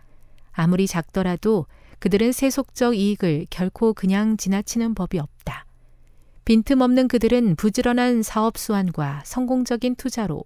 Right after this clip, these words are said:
많은 재산을 쌓았다. 그러나 그 과정에서 그리스도인의 품성 개발에 어울리지 않는 요소들이 자라난다.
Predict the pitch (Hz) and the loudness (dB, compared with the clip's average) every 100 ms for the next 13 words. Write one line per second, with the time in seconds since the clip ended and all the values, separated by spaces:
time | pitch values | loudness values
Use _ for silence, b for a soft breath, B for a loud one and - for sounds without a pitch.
0 | - 147 190 254 247 202 214 214 220 202 | -8 -4 -2 -2 -2 -4 -2 -4 -4 -6
1 | 180 - - - - - _ _ _ _ | -8 -8 -16 -18 -20 -20 _ _ _ _
2 | _ _ - 208 208 220 240 233 220 226 | _ _ -2 2 2 4 2 4 2 2
3 | 220 214 - 233 196 - 226 240 262 247 | 0 -2 0 2 2 2 0 0 0 2
4 | 262 269 262 254 262 247 226 214 208 214 | 2 0 -2 -2 0 -2 -2 -2 -2 0
5 | 165 160 185 190 - 185 151 170 208 180 | 0 0 0 -2 -2 -2 0 0 0 0
6 | 170 202 170 151 - 165 165 151 135 - | -2 -4 -4 -6 -6 -4 -4 -4 -8 -14
7 | - | -18